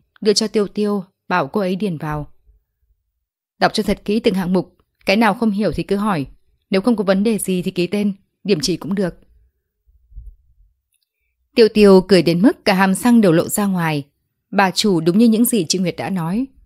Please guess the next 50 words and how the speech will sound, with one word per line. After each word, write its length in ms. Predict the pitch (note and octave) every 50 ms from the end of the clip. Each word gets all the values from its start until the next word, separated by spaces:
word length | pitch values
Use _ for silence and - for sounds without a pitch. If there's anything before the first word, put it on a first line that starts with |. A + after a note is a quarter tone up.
| _ _ -
là 160 | G3 F#3+ F3
một 180 | D#3+ D#3+ D3+ - -
người 140 | D#3+ D#3
tốt. 340 | C#3+ - G3+ A#3 D4 - _ _ _ _ _ _ _ _ _ _ _ _ -
Cô 100 | - B3+
nhận 180 | A#3 A#3 -
lấy 120 | - F3 F3+
hợp 200 | A3+ C4 - -
đồng 200 | F#3 E3+ E3 D#3+
lao 180 | F3+ G3 F#3+
động, 200 | F3+ F#3+ F3 F#3+ - - _ _ _ _ _ _
vui 160 | - A3+ B3 A#3
vẻ 220 | A#3 A3 F#3 -
gật 220 | - E3+ D#3+ -
đầu, 280 | D#3 D#3+ D#3 D#3 D#3 D3+ - - _ _ _ _ _ -
lấy 120 | G3+ G#3+
từ 100 | G3+ A#3+
trong 240 | G#3 - A#3+ A3+ G#3+
túi 140 | - G#3+ G3
áo 160 | C3+ D#3+ F#3
đồng 140 | G3 G3+ G3+
phục 220 | F#3+ G#3 F#3+ -
ra 220 | - - G3+ G3+ G3+
một 140 | G3 D#3+ -
cây 120 | - G3+ G3
bút 200 | F3+ A3+ C#4 - - - - - -
rồi 320 | - - F#3 E3+ D#3+ D#3
bắt 160 | D3+ - B3 -
đầu 160 | F#3+ E3 D3+
điền. 300 | D3+ D#3+ D#3+ D3+ D3+ C#3+ - _ _ _ _ _ _ _ _ _ _ _ - - - - - _ _ _ _ _ - - -
Đường 180 | F#3 G3 F3+ E3+
Du 240 | - - G#3+ G#3+ G#3
đi 140 | F#3 G3+ F#3
đến 220 | F3 F3+ F3 F#3
chỗ 240 | - - A#3+ - C4+
công 220 | C4+ A#3+ A3 A3
tắc 180 | - A#3+ C4 -
ở 120 | - E3
cửa, 360 | - - F3 E3 D#3 C3+ C3 - _ _ _ _ _
mở 120 | - G#3 F#3+
quạt 180 | E3+ F#3 F3+ -
trần 280 | - G3+ F#3 F3+ F3
đến 160 | D#3+ E3 E3 F3
số 180 | - G3 F3
lớn 220 | E3 E3+ E3+ F3+ F#3+
nhất. 180 | A#3+ D#4+ - _ _ _ _ _ _ _ _ _ _ _
Buổi 180 | - G3+ F#3 D3
trưa 220 | - - G#3+ G#3
ở 180 | G3 - F3+ D#3+
đây 300 | C#3+ F3+ F#3+ G3 F#3+